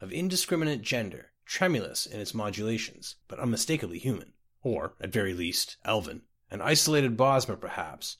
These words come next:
with a poor grasp of the Cyrodiilic language. After countless hours of plodding through the dense knot of Valenwood jungle, any voice of slight familiarity sounded wondrous. "Hello?" he cried. "Beetles on any names?" "Certainly yesterday, yes," the voice called back.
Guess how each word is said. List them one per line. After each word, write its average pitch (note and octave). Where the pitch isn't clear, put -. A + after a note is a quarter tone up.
with G2
a F#2
poor D3+
grasp A#2
of F#2+
the F2+
Cyrodiilic G#2
language. G2+
After G#2
countless D3
hours C3+
of A2
plodding G#2+
through F#2+
the F#2+
dense B2
knot A#2
of F#2+
Valenwood G#2+
jungle, A2
any D3
voice F#2+
of F#2+
slight -
familiarity F#2+
sounded E2
wondrous. F#2
"Hello?" C3+
he F3
cried. G3
"Beetles E3
on F#3+
any G#3+
names?" C3+
"Certainly C3+
yesterday, A#2
yes," A2+
the F2
voice F2
called F2
back. A2+